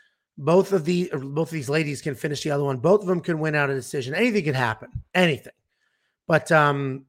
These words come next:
you know, I think Wei Li will make the adjustments. I think it's,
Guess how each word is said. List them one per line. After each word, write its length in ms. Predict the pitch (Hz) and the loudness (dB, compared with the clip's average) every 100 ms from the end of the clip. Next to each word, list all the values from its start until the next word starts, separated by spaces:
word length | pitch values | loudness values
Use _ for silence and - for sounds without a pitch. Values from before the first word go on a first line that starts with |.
| - | 6
you 80 | 240 | 6
know, 120 | - | 8
I 100 | 196 | 4
think 260 | 190 233 233 | 4 0 4
Wei 220 | 202 208 | 6 6
Li 160 | 196 208 | 4 2
will 120 | 180 | 2
make 200 | 175 170 | 0 -2
the 100 | 175 | -4
adjustments. 440 | 135 160 156 139 | 0 -2 -2 -2
I 80 | 147 | -2
think 200 | 156 190 | 0 0
it's, 160 | 196 | 0